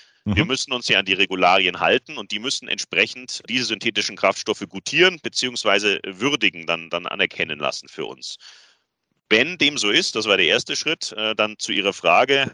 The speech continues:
Speaker 1: entsteht natürlich eine gewisse Konkurrenz, wer kriegt denn als erstes, wo sind die Produktionskapazitäten? Ist das denn nun realistisch? Ja, geht das, wie gesagt, eher in eine Verbrennung einer zentralen Energieerzeugung? Geht das in ein Flugzeug? Geht das in einen Traktor?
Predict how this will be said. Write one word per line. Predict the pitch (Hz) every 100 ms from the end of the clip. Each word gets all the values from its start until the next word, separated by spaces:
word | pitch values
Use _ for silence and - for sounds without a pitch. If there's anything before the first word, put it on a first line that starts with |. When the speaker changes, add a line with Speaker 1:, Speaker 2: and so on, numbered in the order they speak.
| - -
Speaker 1:
entsteht | 110 - 131 123
natürlich | - 135 151 120
eine | 113
gewisse | 104 127 123
Konkurrenz, | - 113 104 87 90 147 - - 85
wer | 92 127 143 135 - - _ _ _ _ _ _
kriegt | - 151 - 123
denn | 110
als | 95 101
erstes, | 78 107 135 - 156 - 104
wo | 120
sind | 127 110
die | 110
Produktionskapazitäten? | 113 107 - 110 131 - 117 123 - 123 - 120 127 -
Ist | - -
das | 101 -
denn | 101 101
nun | 101
realistisch? | 85 80 82 - - 147 -
Ja, | 78 92
geht | 95 -
das, | 92 -
wie | 98
gesagt, | 98 92 87 -
eher | 92 95 - - - -
in | 95
eine | 87 92
Verbrennung | - 87 87 107 104
einer | 85 92 90
zentralen | 98 - 85 90
Energieerzeugung? | 73 85 87 156 139 - 127 127 120
Geht | 87 90
das | 80 -
in | 80
ein | 73
Flugzeug? | - 113 151 - 135 123 123 -
Geht | 87 -
das | -
in | 80
einen | 65 78 76
Traktor? | - 107 - 131 120